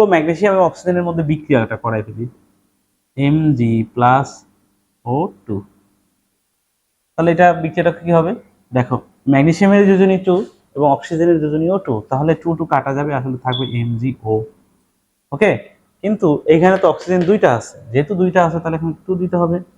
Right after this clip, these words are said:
তাহলে ম্যাগনেসিয়ামের এখানেও টু দিতে হবে। বোঝা গেল? আশা করি বোঝা গেছে। ওকে, এখানে একটা জিনিস খেয়াল করো, অক্সিজেনের দেয়া আছে হচ্ছে অণু,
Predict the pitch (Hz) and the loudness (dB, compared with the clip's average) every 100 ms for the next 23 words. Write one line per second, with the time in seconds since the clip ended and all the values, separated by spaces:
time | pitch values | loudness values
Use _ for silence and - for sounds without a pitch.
0 | _ _ _ - 151 151 139 127 127 156 | _ _ _ -2 2 2 2 0 0 0
1 | 151 113 120 139 160 113 95 92 98 101 | -2 -2 -4 -6 -6 -8 -10 -12 -16 -18
2 | 107 _ _ _ _ _ _ _ _ _ | _ _ _ _ _ _ _ _ _ _
3 | _ _ _ _ _ _ _ 127 151 170 | _ _ _ _ _ _ _ 2 4 4
4 | 127 - _ _ _ _ _ _ _ _ | 0 -6 _ _ _ _ _ _ _ _
5 | _ _ _ _ _ _ _ _ _ _ | _ _ _ _ _ _ _ _ _ _
6 | _ _ - - _ 127 139 127 123 110 | _ _ -20 -20 _ -8 -6 -4 -4 -4
7 | 104 104 _ _ - 120 - _ _ _ | -6 -10 _ _ -16 -14 -16 _ _ _
8 | _ _ _ _ _ _ _ _ _ _ | _ _ _ _ _ _ _ _ _ _
9 | _ _ _ _ _ _ _ _ _ _ | _ _ _ _ _ _ _ _ _ _
10 | _ _ _ _ 180 190 196 156 - - | _ _ _ _ -4 2 4 2 0 -12
11 | _ _ - 170 202 208 208 202 - 131 | _ _ 0 2 4 2 0 -2 0 0
12 | 113 127 254 - _ _ _ _ - 151 | 2 0 -2 -6 _ _ _ _ -2 -2
13 | - 202 202 226 214 170 175 180 180 190 | -2 2 4 4 4 6 6 4 0 -4
14 | 190 202 147 135 139 | -2 2 4 4 4